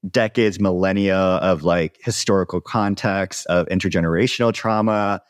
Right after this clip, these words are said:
um, losing homes, losing lives. It's, it's just, these are really, you know, it, it's, it's, you know, and I, I'm really clear about this in the book. It's not just like,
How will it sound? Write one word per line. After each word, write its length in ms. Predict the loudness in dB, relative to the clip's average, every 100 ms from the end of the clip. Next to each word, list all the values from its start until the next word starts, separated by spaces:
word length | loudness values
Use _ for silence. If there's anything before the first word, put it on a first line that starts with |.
| _ _ -2
um, 340 | 0 0 -2
losing 360 | 0 0 0 -2
homes, 760 | -2 0 2 2 2 0 -2
losing 240 | -4 -4 -2
lives. 440 | 0 0 -2 -4
It's, 180 | -6 -4
it's 160 | -4 -2
just, 400 | 0 0 -2 -4
these 180 | -2 0
are 100 | 0
really, 760 | 0 2 2 2 2 2 -2 _ _ _ _ _ _ _
you 120 | 0
know, 340 | 2 0 -2 -6 _ _ _ -2
it, 140 | 0
it's, 220 | 0 -2 -2
it's, 320 | 0 0 -2 -2
you 120 | 0
know, 100 | 2
and 80 | 0
I, 140 | -2 0
I'm 220 | 0 2
really 220 | 2 2
clear 220 | 0 0
about 200 | 0 -2
this 120 | -4 -4
in 60 |
the 80 | -2
book. 240 | 0 0
It's 160 | -2 -4
not 160 | -4 -4
just 160 | -6
like, 160 | -6 -6